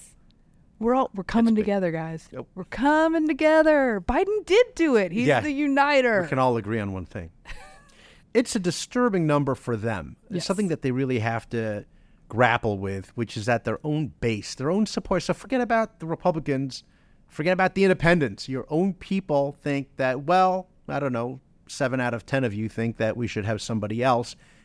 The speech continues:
Speaker 2: and yet there they are barreling towards the nomination,
Speaker 1: Yeah.
Speaker 2: uh, and nothing is going to stop them, even though,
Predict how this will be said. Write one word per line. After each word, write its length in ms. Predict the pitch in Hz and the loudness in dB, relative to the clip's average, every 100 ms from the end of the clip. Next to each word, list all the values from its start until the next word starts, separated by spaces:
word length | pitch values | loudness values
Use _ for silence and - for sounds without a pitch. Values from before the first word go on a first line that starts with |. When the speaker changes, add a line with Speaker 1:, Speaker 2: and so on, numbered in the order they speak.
| - | -6
Speaker 2:
and 160 | 120 | 0
yet 240 | 123 123 _ | 2 2 _
there 240 | 135 123 131 | -4 0 0
they 160 | 117 110 | 0 2
are 180 | 113 110 | 2 0
barreling 680 | 95 107 127 123 123 120 | 0 2 2 0 -2 -4
towards 440 | - 117 117 107 92 | -4 -4 -4 -4 -6
the 100 | 107 | -4
nomination, 760 | 110 110 110 147 190 - 104 - _ | -2 -2 -4 -6 -8 -8 -8 -10 _
Speaker 1:
Yeah. 140 | 180 | -6
Speaker 2:
uh, 80 | 220 | -4
and 220 | 117 113 117 | -4 -2 0
nothing 260 | 120 127 | 0 -2
is 140 | 110 98 | -2 -2
going 240 | 110 113 | -4 -4
to 100 | - | -6
stop 320 | - - 160 - | -6 -2 -2 -2
them, 120 | 139 | -4
even 260 | 196 214 220 | -2 0 2
though, 280 | 202 185 | 2 2